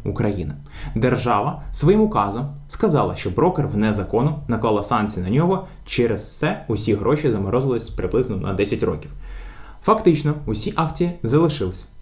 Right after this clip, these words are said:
Але використати їх неможливо, бо держава так не хоче. Але так як це була єдина офіційна біржа в Україні, більше такого зробити не можуть. Якщо ж брокер у вас в С Ш А,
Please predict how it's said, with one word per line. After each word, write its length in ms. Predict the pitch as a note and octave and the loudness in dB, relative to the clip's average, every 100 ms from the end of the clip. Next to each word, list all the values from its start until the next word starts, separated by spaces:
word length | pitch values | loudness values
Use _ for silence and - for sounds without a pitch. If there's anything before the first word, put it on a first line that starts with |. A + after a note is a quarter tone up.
| - | -10
Але 340 | - A#2 B2+ G#2 | 0 2 2 2
використати 600 | A#2+ - D3 C#3+ - G#2 | 4 6 4 2 -2 -6
їх 120 | G2+ | -2
неможливо, 580 | A#2 D3+ C#3+ A#2+ G#2 - | 2 4 4 2 -2 -4
бо 140 | G#2 G#2+ | -2 0
держава 500 | G#2 - G2+ A#2+ A#2+ | 0 0 0 2 0
так 200 | G#2+ A2+ | 0 0
не 80 | |
хоче. 300 | G#2 - - - - - - | -2 -4 -8 -12 -16 -14 -10
Але 400 | - A2+ G#2+ G#2 - - | -2 0 0 -2 -6 -2
так 280 | D3+ B2 - | 0 0 -2
як 300 | G#2 G2+ - | -2 0 -2
це 360 | - A2+ F#2 G2 | -2 0 0 -2
була 240 | G2+ G2 | 0 0
єдина 580 | G2+ A2 G#2+ A2+ G2 F#2 - | 0 0 0 0 0 -2 -4
офіційна 380 | G2+ G2+ G2+ G2 | -4 -4 -2 0
біржа 280 | F#2+ G2+ A2 | 0 0 0
в 40 | |
Україні, 320 | C#3+ B3 C#4 | 2 0 0
більше 400 | C3 A2+ F#3+ G#3 | 0 2 2 0
такого 440 | E3 E3 E3 D#3 C#3+ - | 0 2 2 2 -2 -4
зробити 500 | G#2+ G2+ F#2+ A2+ A2+ - - | 0 2 2 0 -2 -6 -4
не 260 | G2+ G#2 | 0 2
можуть. 380 | G2 F2 - - - - - - | 2 0 -4 -10 -16 -20 -18 -4
Якщо 300 | A#2 B2 A3 | 0 2 4
ж 100 | E3+ | 4
брокер 500 | C#3 E3+ D#3 A2 - - | 6 4 2 -2 -6 -6
у 80 | A#2+ | -2
вас 400 | A2+ G#2+ - - | 0 0 -2 -8
в 40 | - | 0
С 160 | E3+ | 0
Ш 160 | E3+ A2 | 2 0
А, 200 | A#2+ | -2